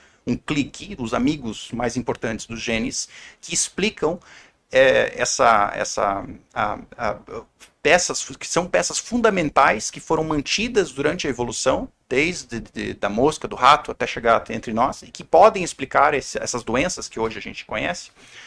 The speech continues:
porque grande parte das doenças da infertilidade humana, é, tem base genética, mas a gente não sabe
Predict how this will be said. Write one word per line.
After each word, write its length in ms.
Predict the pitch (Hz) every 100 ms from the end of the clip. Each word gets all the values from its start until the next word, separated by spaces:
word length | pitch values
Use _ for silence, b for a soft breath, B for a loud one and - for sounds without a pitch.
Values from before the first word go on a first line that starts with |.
| B
porque 200 | 214 -
grande 280 | 190 170 -
parte 260 | 233 220 185
das 140 | 180
doenças 500 | 160 151 156 - 107
da 220 | 113 107
infertilidade 760 | 107 - - - 104 113 104 -
humana, 460 | - 110 151 208 170 b b b b
é, 300 | 127 131 131
tem 180 | - 160
base 300 | 143 143 147
genética, 440 | 160 160 185 -
mas 140 | 190 202
a 60 |
gente 140 | 202 214
não 100 | 233
sabe 440 | - 208 196 110